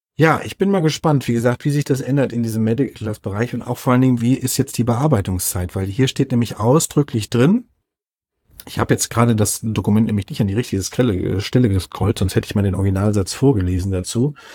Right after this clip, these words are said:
Es steht nämlich ausdrücklich drin, dass eben die Behörde auch Zeit bekommt, jetzt das umzusetzen. Das heißt, jetzt ist der Gesetzesentwurf,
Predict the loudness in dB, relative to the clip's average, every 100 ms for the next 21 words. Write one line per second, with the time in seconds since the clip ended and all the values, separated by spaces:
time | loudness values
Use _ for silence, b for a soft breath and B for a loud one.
0 | B B _ -2 2 2 4 2 2 0
1 | 2 2 2 -4 -2 -4 0 2 2 2
2 | 0 -2 -6 -2 2 2 2 0 b b
3 | b b b b _ -6 0 2 4 4
4 | 4 4 2 0 -4 -6 -6 -6 -2 0
5 | 0 0 -4 0 0 0 -2 -10 _ _
6 | -4 0 0 0 -2 -2 -2 -6 -2 2
7 | 2 0 -2 -2 -2 -2 -4 -4 -8 -10
8 | -6 0 0 0 -2 -6 -4 -2 -2 0
9 | 0 -2 -4 -2 -2 -2 -2 -4